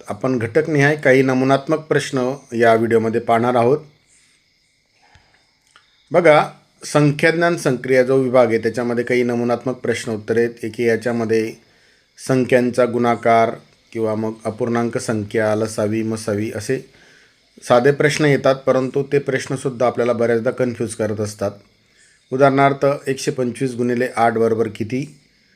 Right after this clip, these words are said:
तर हा, या प्रश्नाचं उत्तर आपण या ठिकाणी काढलेलं आहे एक हजार.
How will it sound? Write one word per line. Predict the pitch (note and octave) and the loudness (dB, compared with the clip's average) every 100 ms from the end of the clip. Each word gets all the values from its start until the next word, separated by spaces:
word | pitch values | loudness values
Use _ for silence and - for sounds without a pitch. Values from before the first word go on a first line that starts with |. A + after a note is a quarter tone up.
| _ - | _ -6
तर | C#3+ | -4
हा, | A#2 C#3+ C#3+ | 2 2 6
या | D3 | 4
प्रश्नाचं | D3+ D3+ E3 D3+ D3+ | 4 0 -2 -2 0
उत्तर | C#3+ C#3 - D3+ | 0 0 0 2
आपण | D3 C#3+ C3+ C#3+ - | 0 -2 -2 -4 -4
या | B2+ | -2
ठिकाणी | B2 C3 A#2+ A#2+ | 0 0 0 -2
काढलेलं | A#2+ A#2 A#2 A#2 | -2 -2 0 2
आहे | A#2 B2+ | 0 -2
एक | B2 A#2 | -4 -4
हजार. | G#2 G#2 | -2 -2